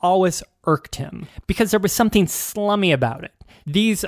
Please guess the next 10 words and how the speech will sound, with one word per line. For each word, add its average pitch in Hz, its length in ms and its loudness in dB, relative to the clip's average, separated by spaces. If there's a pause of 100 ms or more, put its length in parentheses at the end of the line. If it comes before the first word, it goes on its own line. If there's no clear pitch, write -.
old 180 380 0
theaters 190 640 0
and 135 180 -2
the 113 60 -2
shops, 170 580 0
the - 60 -8
kind 165 200 -2
of 123 80 0
low-rise 156 640 2
stuff, 151 400 0